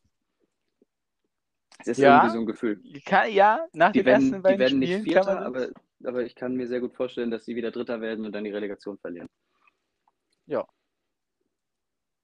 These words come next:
Speaker 2: Ähm,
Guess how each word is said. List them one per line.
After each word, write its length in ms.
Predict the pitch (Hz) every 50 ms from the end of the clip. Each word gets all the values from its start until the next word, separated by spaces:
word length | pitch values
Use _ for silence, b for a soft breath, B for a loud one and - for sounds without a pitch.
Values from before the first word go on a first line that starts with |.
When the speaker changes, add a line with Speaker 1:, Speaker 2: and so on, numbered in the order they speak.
| _ _ _ _ _ _ _ _ _ _ _ _ _ _ _ _ _ _ _ _ _ _ _ _ _ _ _ _ _ _ _ _ _ _ _ - - - -
Speaker 2:
Ähm, 1000 | 185 170 190 214 220 226 220 214 214 196 196 208 208 202 202 196 196 190 196 196